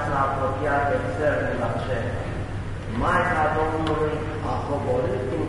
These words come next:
corabie și, când a pus piciorul și a văzut frumusețile de acolo, s-a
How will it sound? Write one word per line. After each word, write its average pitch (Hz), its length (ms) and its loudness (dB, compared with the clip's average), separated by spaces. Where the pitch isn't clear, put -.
corabie 139 580 0
și, 131 160 -2
când 262 140 0
a - 20 -2
pus - 180 -2
piciorul 139 680 0
și - 120 -4
a - 120 -2
văzut - 340 -2
frumusețile 135 920 -2
de 127 140 0
acolo, 127 460 0
s-a 143 140 2